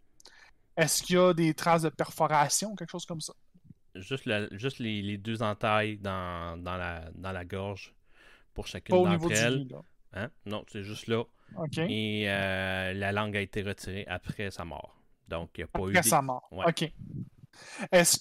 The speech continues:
Speaker 1: que je vois près du lit des traces de pas spécifiques ?
Speaker 2: Hum, non, ça tu pourrais pas dire.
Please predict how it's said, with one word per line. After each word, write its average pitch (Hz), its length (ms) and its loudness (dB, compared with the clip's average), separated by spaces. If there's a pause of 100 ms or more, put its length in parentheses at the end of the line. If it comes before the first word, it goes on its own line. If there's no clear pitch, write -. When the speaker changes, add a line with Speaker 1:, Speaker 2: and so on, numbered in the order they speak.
Speaker 1:
que 226 360 6
je 165 180 2
vois 175 640 6 (2000)
près 190 280 6
du 170 260 2
lit 180 300 2 (1000)
des 165 260 4
traces 175 320 6
de 165 100 4
pas 180 200 2 (360)
spécifiques ? - 760 -2 (1300)
Speaker 2:
Hum, 104 340 -4
non, 104 160 -2 (320)
ça 98 80 -6
tu - 100 -16
pourrais 95 160 -4
pas 92 140 -4
dire. 85 140 -8